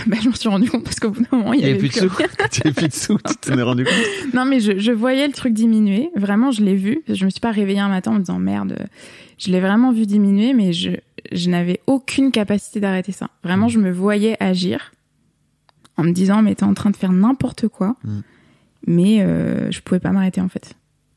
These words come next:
Speaker 1: Je pouvais pas m'arrêter.
Speaker 2: T'étais pas suivie par une psy, un psy à l'époque, euh ?
Speaker 1: Pas du tout.
Speaker 2: Ouais.
Speaker 1: Pas du tout. C'était pas, euh,
Speaker 2: C'était pas l'objectif.
Speaker 1: c'était pas un questionnement, euh, non.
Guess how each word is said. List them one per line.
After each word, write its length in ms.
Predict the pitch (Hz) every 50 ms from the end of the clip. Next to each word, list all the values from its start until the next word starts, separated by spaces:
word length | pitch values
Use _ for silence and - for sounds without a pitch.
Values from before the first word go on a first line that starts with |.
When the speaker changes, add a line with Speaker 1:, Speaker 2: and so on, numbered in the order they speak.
| _ _ _ _ _
Speaker 1:
Je 80 | - -
pouvais 160 | - 185 185
pas 100 | 190 -
m'arrêter. 320 | - 180 - - - - _ _ _ _ _ _ _ _ _ _ _ _ _ _ _ _ _ _ _ _ _ _ _ _ _ _ _
Speaker 2:
T'étais 240 | - 110 101 - 107
pas 540 | - - 110 113 120 123 123 120 120 117 113
suivie 360 | - - - 120 110 117 123
par 200 | - - 107 107
une 320 | 107 104 107 107 107 107 104
psy, 260 | - - - 131 143 139
un 60 | 120
psy 260 | 110 - - 123 127
à 40 | 131
l'époque, 460 | 120 113 110 117 120 143 156 - -
euh ? 280 | 117 110 107 107 107 107
Speaker 1:
Pas 220 | 151 214 220 - - -
du 300 | 185 180 185 180 214 240
tout. 220 | - - - -
Speaker 2:
Ouais. 220 | 117 117 117 120 120 - - - - - - _ _ _ _ _ _ _ _ _ _ _ _ _ _ _ _
Speaker 1:
Pas 100 | - 202 208
du 120 | 220 214
tout. 120 | - - - - _ _ _ _ _ _ - -
C'était 240 | - 220 - 202
pas, 300 | 185 - 196 196 196 190 190
euh, 540 | 180 175 170 170 165 170 165 170 170 175 190 - - _
Speaker 2:
C'était 160 | - - -
pas 120 | - - 107
l'objectif. 560 | - - 110 110 - - 113 120 - - - - -
Speaker 1:
c'était 240 | - 208 190 170
pas 160 | 143 - 202 202
un 120 | 202 202
questionnement, 680 | - 208 190 - - 196 185 185 190 190 196 196 190 185
euh, 60 | 180
non. 160 | 170 170 175